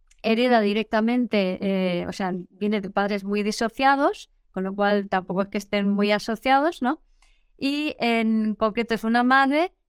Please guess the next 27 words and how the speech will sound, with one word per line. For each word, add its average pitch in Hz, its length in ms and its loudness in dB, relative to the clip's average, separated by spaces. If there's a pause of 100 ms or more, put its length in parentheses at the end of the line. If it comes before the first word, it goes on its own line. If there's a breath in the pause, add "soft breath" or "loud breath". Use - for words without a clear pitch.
(100)
que 277 360 0 (360)
es, 220 300 -2
estás - 500 -6
todo 247 160 0
el 262 80 0
rato 262 220 -2
preocupada 247 600 0
por 208 180 -4
hacerlo 208 400 -2
bien, 294 260 2
porque, 196 280 -6
claro, 220 280 4 (340)
veniendo 208 520 -2
de 190 100 -2
estos 233 320 -4
padres, 285 540 2
había 196 320 0
como 202 200 -4
muchas 202 440 -4
normas 262 440 2
en 202 120 0
casa, 240 540 4
un 208 120 -2
estilo 202 320 -4
muy 190 200 -4
estricto, 247 800 0 (420)
eh, 196 380 -2